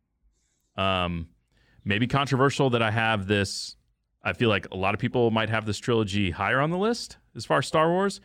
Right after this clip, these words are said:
I feel like a lot of people are like, "Why did you even rank it? Those movies were trash." Um,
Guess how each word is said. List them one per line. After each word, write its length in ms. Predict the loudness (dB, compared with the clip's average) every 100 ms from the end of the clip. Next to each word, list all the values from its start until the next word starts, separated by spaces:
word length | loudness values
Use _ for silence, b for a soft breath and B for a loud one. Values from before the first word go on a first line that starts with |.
| b b -14
I 60 | -10
feel 140 | -6
like 120 | -4
a 60 | -2
lot 140 | -2
of 60 | 0
people 220 | -2 0
are 140 | 0 2
like, 160 | 0 -2
"Why 280 | -6 -2 -2
did 140 | -2
you 80 | -2
even 220 | -2 0
rank 240 | 0 -2 -6
it? 140 | -10
Those 200 | -10 -8
movies 320 | -6 -6 -6
were 80 | -6
trash." 520 | -4 -4 -6 -12 -16 B B B B _
Um, 500 | 0 2 0 0 -4